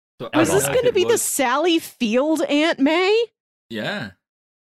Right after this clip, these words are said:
Speaker 3: I
Speaker 1: So
Speaker 3: do like her a lot, yes.
Speaker 2: Ah.
Speaker 1: I don't know if it was before or after The Amazing Spider-Man two. It was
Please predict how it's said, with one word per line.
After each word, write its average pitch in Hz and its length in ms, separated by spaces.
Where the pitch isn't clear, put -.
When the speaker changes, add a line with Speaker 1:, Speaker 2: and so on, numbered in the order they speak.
Speaker 3:
I 151 120
Speaker 1:
So - 100
Speaker 3:
do 381 300
like 262 300
her 339 160
a 233 80
lot, 220 560
yes. 269 680
Speaker 2:
Ah. 107 520
Speaker 1:
I 131 100
don't 147 140
know 143 100
if 147 140
it 127 120
was 120 280
before 113 580
or 135 320
after 117 640
The 104 80
Amazing 101 340
Spider-Man 101 420
two. 110 220
It 101 160
was 123 280